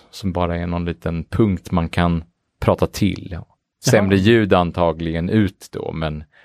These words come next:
Speaker 2: den
Speaker 1: men
Speaker 2: kan säga någonting i alla fall.
Speaker 1: man kan säga någonting till den och man kanske kan volymkontrollera något annat, jag vet inte.
Speaker 2: Ja, jag förstår.
Speaker 1: Men jag har hört att den ska lanseras i Europa snart.
Speaker 2: Just det, den finns bara i U S A än så länge.
Speaker 1: Mm,
Speaker 2: Alltså.
Speaker 1: mm.
Speaker 2: Ja,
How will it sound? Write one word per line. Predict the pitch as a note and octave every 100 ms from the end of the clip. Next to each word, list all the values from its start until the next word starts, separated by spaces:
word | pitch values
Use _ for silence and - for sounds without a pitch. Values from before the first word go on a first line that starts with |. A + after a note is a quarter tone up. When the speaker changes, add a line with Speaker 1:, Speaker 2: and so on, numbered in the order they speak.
| _
Speaker 2:
den | -
Speaker 1:
men | F2+
Speaker 2:
kan | E2+ A2
säga | A2+ G#2+
någonting | C#3+ C3 A#2
i |
alla | -
fall. | -
Speaker 1:
man | F#2+
kan | F#2
säga | F#2 G#2
någonting | F#2 F2+ E2+ F2+
till | - G#2+ F2+
den | E2+
och | E2+
man | D#2+
kanske | E2+ E2+ F2+
kan | - E2+ E2 E2+ F2+ - G2
volymkontrollera | G2 F#2+ F#2 F2 - F2 - F2 F2+ E2+
något | E2 E2+
annat, | E2 D#2+ E2+ -
jag | E2
vet | D#2
inte. | - - F#2+ _ -
Speaker 2:
Ja, | G2 G2
jag | A2+
förstår. | - - - - -
Speaker 1:
Men | C3 C#3+ -
jag | C3+ C#3
har |
hört | F3 E3
att | -
den | C#3+
ska | - D3+
lanseras | D#3 D3 C#3 C3+ B2+
i | B2+ B2 A#2+ A#2 A#2+
Europa | A#2+ B2 A2
snart. | - - - _ _ _ _ _ _ _ _ _
Speaker 2:
Just | A2+ G3 - -
det, | -
den | G2+ C#3 C#3+
finns | - G3+ -
bara | B2+ A2
i |
U | G#2+
S | G#2+
A | E3+
än | A2+
så | G#2
länge. | - -
Speaker 1:
Mm, | C3
Speaker 2:
Alltså. | E3 G3 F#3 -
Speaker 1:
mm. | A#2
Speaker 2:
Ja, | G#2